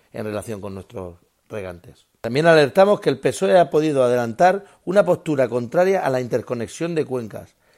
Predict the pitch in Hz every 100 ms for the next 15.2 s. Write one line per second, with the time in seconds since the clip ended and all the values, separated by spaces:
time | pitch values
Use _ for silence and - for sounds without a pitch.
0 | _ - 131 127 131 131 139 185 175 139
1 | 135 135 143 131 - 113 147 156 - 120
2 | 110 107 113 95 101 - _ _ _ _
3 | - 143 127 165 180 143 - 165 143 -
4 | 139 135 120 113 104 98 - 120 110 107
5 | 104 - _ - 127 98 - 104 104 90
6 | _ _ _ _ _ _ - 127 151 170
7 | 170 165 160 147 160 185 175 - 151 143
8 | 196 190 175 151 143 139 160 196 202 135
9 | 190 185 208 170 156 143 147 147 120 131
10 | 131 123 131 143 131 123 127 123 120 101
11 | 98 98 92 - _ _ _ _ - 120
12 | 123 117 113 160 170 160 131 160 156 147
13 | 185 196 151 147 156 170 165 147 131 120
14 | 113 - 151 117 113 - 175 131 - 127
15 | 123